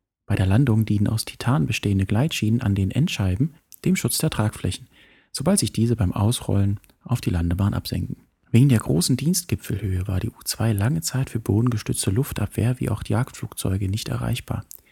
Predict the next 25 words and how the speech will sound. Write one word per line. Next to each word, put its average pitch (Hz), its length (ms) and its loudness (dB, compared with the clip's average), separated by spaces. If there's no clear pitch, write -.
Die - 80 2
U 135 140 2
d 139 60 2
S 120 180 -2
S 104 120 -4
R 95 300 -2
konzipierte - 600 -6
verschiedene 139 460 -6
Gegenmaßnahmen 101 840 -2
vom 98 320 -2
düsengetriebenen 113 760 -2
Segelflugzeug, 120 840 -2
ähnlich 92 280 0
der 117 160 -2
U 98 60 -4
zwei 101 240 -4
selbst, 117 400 -4
bis 202 160 0
hin 143 180 2
zu 160 300 -6
raketenunterstützten - 1080 -4
konventionellen 110 720 -2
Jagdflugzeugen 95 880 -4
im - 120 -4
Parabelflug. 98 840 -6